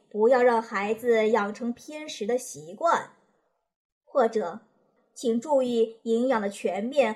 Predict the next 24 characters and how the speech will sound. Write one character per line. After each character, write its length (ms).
和 200
均 340
衡” 340
之 140
类。 320
但 220
巴 200
学 240
园 160
的 60
校 300
长 160
先 260
生 320
却 160
只 160
是 160
这 280
样 300
拜 160
托 200
家 260
长 260
们 160